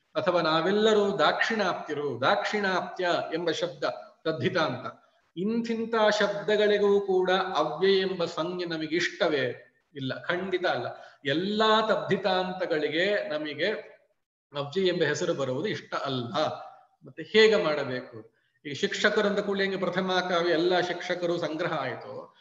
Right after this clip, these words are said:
ಅವ್ರನ್ನ ವ್ಯಾವೃತ್ತಿ ಮಾಡಕ್ಕೆ ಒಂದು ವಿಶೇಷಣವನ್ನು ಕೊಟ್ಟೇವೆ. ಹಾಗಲ್ಲಪ್ಪ, ಸಾಹಿತ್ಯ ಅಧ್ಯಾಪನ ಮಾಡುವಂತ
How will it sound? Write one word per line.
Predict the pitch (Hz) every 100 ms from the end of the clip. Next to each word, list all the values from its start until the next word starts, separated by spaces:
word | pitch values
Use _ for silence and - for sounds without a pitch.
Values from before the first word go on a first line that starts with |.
| _ -
ಅವ್ರನ್ನ | 175 175 143
ವ್ಯಾವೃತ್ತಿ | 135 143 185 226 - 208
ಮಾಡಕ್ಕೆ | 175 160 139 214
ಒಂದು | 202 180 180 143
ವಿಶೇಷಣವನ್ನು | 170 247 247 233 208 185 185
ಕೊಟ್ಟೇವೆ. | 180 165 147 120
ಹಾಗಲ್ಲಪ್ಪ, | 147 185 170 139 180
ಸಾಹಿತ್ಯ | - 139 165 214 - 202
ಅಧ್ಯಾಪನ | 185 165 180 180 175
ಮಾಡುವಂತ | 170 160 156 156 160